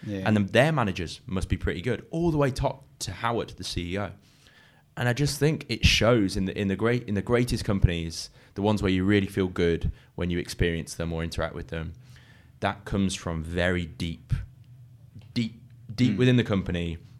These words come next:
Speaker 2: They have a great culture, whether it's trust, honesty, and it starts at the very start. It starts at where we're, we're at now, mate. We're, we're a really small company. The way we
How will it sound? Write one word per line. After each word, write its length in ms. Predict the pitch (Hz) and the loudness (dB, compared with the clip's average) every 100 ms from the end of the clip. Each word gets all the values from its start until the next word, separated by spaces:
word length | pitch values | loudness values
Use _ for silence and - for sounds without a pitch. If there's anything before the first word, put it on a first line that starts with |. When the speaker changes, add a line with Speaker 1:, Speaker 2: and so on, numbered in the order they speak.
| - - - | -20 -20 -6
Speaker 2:
They 160 | 95 92 | 0 2
have 140 | 95 | 0
a 60 | 90 | 0
great 260 | 98 90 - | 0 -2 -2
culture, 580 | 92 82 - 82 80 - | -4 -6 -6 -8 -8 -10
whether 180 | 90 87 | -6 -6
it's 140 | - | -6
trust, 480 | - - 95 - - - | -6 0 0 0 -8 -4
honesty, 680 | 92 90 - 90 87 82 - - - - - - - - - - - | -2 -2 -2 -4 -4 -4 -10 -20 -20 -20 -14 -14 -14 -18 -16 -16 -10
and 80 | 92 | -8
it 60 | - | -6
starts 400 | - 90 - - | -2 0 -2 -6
at 60 | |
the 60 | 85 | -6
very 260 | 92 92 | 0 0
start. 400 | 87 - 90 73 | 0 0 0 0
It 60 | - | -4
starts 340 | - 117 98 | -2 -2 -2
at 60 | 101 | -4
where 240 | 95 92 | -2 0
we're, 160 | 87 92 | 0 0
we're 220 | 92 90 | 0 -2
at 140 | 87 - | -2 -6
now, 160 | 80 | -8
mate. 200 | 85 82 - | -8 -10 -8
We're, 200 | 87 - | -6 -2
we're 260 | 85 82 | -2 0
a 40 | 92 | 0
really 160 | 101 | 0
small 260 | - 101 92 | -2 -4 -4
company. 420 | 90 80 120 82 | -6 -8 -8 -8
The 100 | 85 | -6
way 240 | 92 104 | 0 2
we 320 | 107 104 101 | 2 0 -2